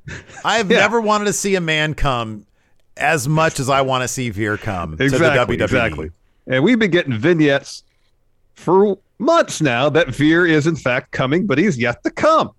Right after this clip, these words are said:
Speaker 1: Yeah.
Speaker 2: Right?
Speaker 1: He
Speaker 2: Am I
Speaker 1: hasn't
Speaker 2: wrong on
Speaker 1: come
Speaker 2: this?
Speaker 1: yet.
Speaker 2: Yeah, he hasn't come yet. And if P W Insider is to be believed, he won't come at all during Saturday's Royal Rumble.
Speaker 1: He's not gonna come?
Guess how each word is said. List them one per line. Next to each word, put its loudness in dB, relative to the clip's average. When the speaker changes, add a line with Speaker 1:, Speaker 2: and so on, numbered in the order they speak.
Speaker 1:
Yeah. -2
Speaker 2:
Right? 0
Speaker 1:
He 0
Speaker 2:
Am 6
I 6
Speaker 1:
hasn't 4
Speaker 2:
wrong 4
on 2
Speaker 1:
come 0
Speaker 2:
this? -6
Speaker 1:
yet. -12
Speaker 2:
Yeah, 2
he 4
hasn't 2
come -2
yet. -4
And 0
if -4
P -2
W 4
Insider 4
is 2
to -4
be 2
believed, 2
he 0
won't 4
come 2
at 4
all 6
during 4
Saturday's 2
Royal 4
Rumble. 2
Speaker 1:
He's 0
not 2
gonna 2
come? 0